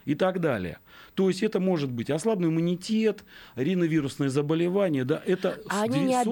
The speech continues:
Speaker 2: обязаны это
Speaker 1: заболеваний.
Speaker 2: проверять?
Speaker 1: Нет.
Speaker 2: Установить вообще,
Speaker 1: Нет.
Speaker 2: м, источник
Speaker 1: По-,
Speaker 2: болезни?
Speaker 1: понимаете, в чем дело? Это история про обязаны, не обязаны. Один из видов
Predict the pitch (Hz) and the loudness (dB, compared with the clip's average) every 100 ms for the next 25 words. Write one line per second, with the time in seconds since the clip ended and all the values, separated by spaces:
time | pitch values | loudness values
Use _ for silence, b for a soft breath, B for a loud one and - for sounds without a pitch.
0 | 330 392 330 - 165 359 - 123 208 220 | 2 2 0 0 2 2 0 0 0 0
1 | 220 254 254 185 113 113 139 131 - - | 2 2 2 2 0 0 0 -2 -8 -8
2 | - 240 285 262 - 185 - 175 160 165 | -6 -2 0 0 0 -2 0 0 0 -4
3 | 147 147 185 - 202 - 147 139 - 156 | -6 -6 -6 -2 -2 -2 -8 -10 -6 -2
4 | 160 120 123 160 214 160 - 139 131 113 | -2 -2 0 0 0 -2 -2 0 0 0
5 | 87 73 - 147 233 - 214 202 196 - | -2 -8 -6 -2 -2 0 0 0 -2 -10
6 | - 107 - 160 196 196 165 156 123 127 | -10 -10 -4 0 2 2 0 -2 -4 -4
7 | 117 104 156 185 160 131 127 135 123 95 | -2 0 2 2 0 0 0 0 -2 -4
8 | 90 117 110 185 131 113 160 98 | -6 -6 0 0 0 -2 -4 -4